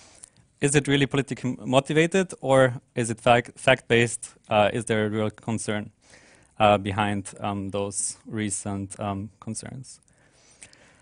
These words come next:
Um, I think the mo-, main takeaway of today will be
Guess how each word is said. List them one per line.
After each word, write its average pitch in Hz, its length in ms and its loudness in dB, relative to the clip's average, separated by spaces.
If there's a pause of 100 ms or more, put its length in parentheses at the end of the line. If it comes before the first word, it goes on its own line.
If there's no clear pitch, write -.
(140)
Um, 156 340 8
I 151 80 6
think 196 280 4
the 160 80 4
mo-, 165 260 4
main 156 220 2
takeaway 156 440 4
of 131 160 2
today 143 260 2
will 131 200 2
be 151 320 2